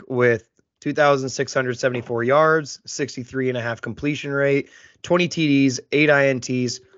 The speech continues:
one forty-seven Q B R in less than one sack per game, with the exclusion of Carson Beck, Bo Nix, and Michael Penix. Now, what do we know about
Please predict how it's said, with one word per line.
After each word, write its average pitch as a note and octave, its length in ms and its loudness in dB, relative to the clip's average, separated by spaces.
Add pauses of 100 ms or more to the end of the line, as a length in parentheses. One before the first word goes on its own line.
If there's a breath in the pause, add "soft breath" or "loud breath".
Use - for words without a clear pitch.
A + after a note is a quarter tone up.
one C#3 180 0
forty-seven C3+ 600 0
Q C3+ 180 -4
B B2+ 140 0
R A#2+ 320 2 (340 soft breath)
in B2+ 220 -4
less C#3 320 2
than C3 300 -2
one B2 240 2
sack B2 480 -4
per A#2+ 240 -2
game, A#2+ 540 -4 (880 soft breath)
with C3 160 6
the D3 80 0
exclusion D3+ 500 0
of A#2+ 140 -4
Carson C#3 400 0
Beck, B2 320 2
Bo B2+ 200 2
Nix, A#2+ 340 -4
and A#2+ 200 -6
Michael A2+ 300 -2
Penix. G2 400 -10
Now, A#2+ 200 -2
what C3 180 2
do D3 80 -2
we D3 140 0
know B2+ 380 2
about A2+ 480 0